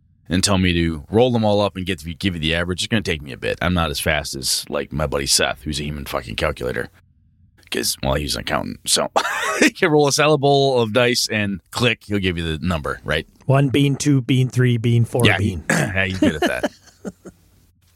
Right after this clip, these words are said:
Speaker 1: Now, that said, though, there are some folks. Um, I've played with people, um, who have Asperger's. I've played with people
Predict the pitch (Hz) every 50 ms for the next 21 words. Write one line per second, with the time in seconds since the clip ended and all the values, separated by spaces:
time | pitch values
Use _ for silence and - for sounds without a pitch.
0 | _ _ _ _ _ _ _ _ _ - 113 123 131 143 135 - - 165 156 139
1 | 98 87 82 87 101 107 101 92 110 127 143 135 - 127 113 113 - - 110 101
2 | - - - - - - _ - - - - - _ - - - _ - 85 82
3 | 76 76 73 73 71 - - _ _ - - - - - - 104 110 104 - 101
4 | 98 98 87 92 90 - - 95 85 - 90 90 90 87 80 - - 69 69 67
5 | 65 65 64 65 65 65 - - - - - - - - - - - - - -
6 | - - - 92 87 82 76 71 69 69 65 - 53 64 - - - 110 - 67
7 | - - 78 69 - 80 78 69 69 69 - 78 71 69 76 73 69